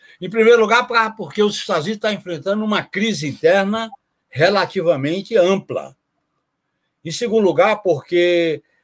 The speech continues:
os resultados, do ponto de vista da guerra, que é o que objetiva a otan para cercar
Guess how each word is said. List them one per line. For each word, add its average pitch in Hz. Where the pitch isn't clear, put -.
os 165
resultados, 190
do 135
ponto 208
de 165
vista 127
da 151
guerra, 131
que 135
é 139
o 139
que 131
objetiva 127
a 113
otan 135
para 127
cercar 151